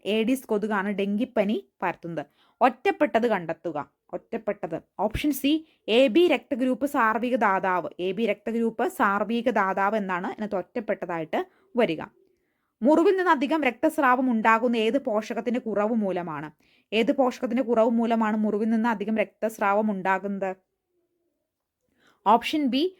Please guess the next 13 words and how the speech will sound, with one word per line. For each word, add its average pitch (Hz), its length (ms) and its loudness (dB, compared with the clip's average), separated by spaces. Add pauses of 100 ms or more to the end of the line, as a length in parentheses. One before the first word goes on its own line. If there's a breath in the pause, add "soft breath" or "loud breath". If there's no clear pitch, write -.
(160 soft breath)
വൈറ്റമിൻ 254 520 2 (140)
കെയുടെ 247 300 2
കുറവ് 208 280 0
മൂലമാണ്. 180 400 -6
വൈറ്റമിൻ 180 440 -8 (140)
കെ. 160 100 -4 (2000)
നാക്കോ 240 320 4
ഏത് 269 240 6
രോഗവും 247 320 4
ബന്ധപ്പെട്ട 220 420 -2
സംഘടനയാണ്? 185 720 -6 (640)
ഏതുമായി 262 320 0
ബന്ധപ്പെട്ടതാണ്? 214 640 0